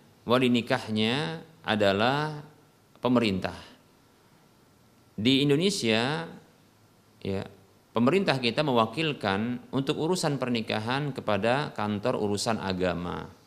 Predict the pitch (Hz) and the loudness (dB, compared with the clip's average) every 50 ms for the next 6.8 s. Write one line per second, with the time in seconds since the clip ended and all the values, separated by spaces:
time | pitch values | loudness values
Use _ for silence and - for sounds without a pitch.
0 | _ _ - - 98 107 117 - - - - - - - - - 110 110 104 113 | _ _ -10 -6 -6 -6 -6 -8 -14 -20 -20 -20 -20 -20 -6 -4 -2 0 0 0
1 | 101 104 123 165 175 160 143 135 127 113 113 113 110 123 160 175 180 180 - - | 0 2 0 0 0 0 0 0 2 2 2 0 0 0 0 0 0 -2 -4 -8
2 | - - - - _ _ _ _ _ _ _ _ _ _ _ - 110 117 120 120 | -14 -20 -20 -20 _ _ _ _ _ _ _ _ _ _ _ 0 2 2 4 4
3 | 113 113 117 113 107 117 117 113 110 107 104 104 - - - - - _ _ _ | 4 4 2 2 2 2 2 2 2 0 0 -2 -6 -10 -16 -20 -20 _ _ _
4 | _ _ _ _ - 98 110 127 160 190 160 120 101 104 - - - 131 123 131 | _ _ _ _ -2 2 4 4 4 4 2 0 0 0 -2 -2 -2 -2 0 0
5 | 120 117 113 113 113 113 160 160 143 - - 110 101 98 101 107 110 110 - - | 0 2 2 0 0 0 -2 -2 -4 -4 -2 0 0 0 0 -2 -4 -6 -8 -10
6 | - - 107 117 135 156 147 - 117 107 101 110 127 - - | -4 0 0 2 2 0 0 0 0 2 0 0 -2 -4 -8